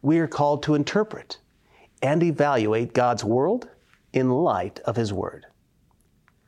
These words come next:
In a world where values rapidly change and precedents can be destroyed, the Word of God remains unwavering. It stands as an unchanging source of truth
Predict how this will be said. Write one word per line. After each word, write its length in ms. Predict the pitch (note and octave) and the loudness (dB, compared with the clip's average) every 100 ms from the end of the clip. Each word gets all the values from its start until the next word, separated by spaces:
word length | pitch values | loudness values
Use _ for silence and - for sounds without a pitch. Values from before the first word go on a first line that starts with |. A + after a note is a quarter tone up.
| _ - - - - _ _ _ _ | _ -20 -20 -20 -20 _ _ _ _
In 120 | D3 D#3 | 0 2
a 80 | |
world 340 | D3+ E3+ G3 D#3 | 4 2 2 2
where 160 | B2+ | 2
values 520 | A2 B2 C3 C3+ C3 A2 | 2 0 2 2 0 0
rapidly 460 | A#2+ A#2+ G#2+ G#2+ | 0 0 -2 -2
change 760 | - - B2+ B2+ C3 B2+ - - _ | -2 -2 0 0 -2 -4 -8 -14 _
and 180 | A2+ A2 | -6 -4
precedents 560 | - C#3 - C#3 C3+ - | -2 -2 -2 -2 -2 -2
can 240 | C3+ B2+ | -2 0
be 80 | C3 | 0
destroyed, 600 | B2 - C3+ D#3 - - - _ _ _ _ _ - - | -2 -2 -2 -4 -6 -14 -20 _ _ _ _ _ -20 -6
the 100 | C3+ | -2
Word 200 | B2+ C3+ | 0 0
of 180 | A#2+ G#2+ | 0 0
God 480 | C3+ C3+ C3 C3 B2+ | 0 0 0 -2 -4
remains 600 | B2 B2+ G#2+ F#2+ G2 G2+ - | -2 0 0 -2 -4 -6 -4
unwavering. 720 | B2 A2+ A2+ B2 - - A#2 - _ _ _ _ _ _ _ _ - | -2 0 0 -2 -6 -12 -16 -20 _ _ _ _ _ _ _ _ -4
It 160 | C#3 | -4
stands 480 | - - C#3 C#3+ C3+ | -4 -2 -2 0 -2
as 240 | - C3 | 0 0
an 100 | A#2+ | 0
unchanging 600 | A#2 A#2 - D3 C#3+ C#3 C3 | 0 -2 -2 -2 0 -2 -2
source 380 | A2+ G#2+ - | -2 -2 -2
of 120 | C#3+ - | -6 -2
truth 440 | G3 A3 - - | -2 -2 -6 -16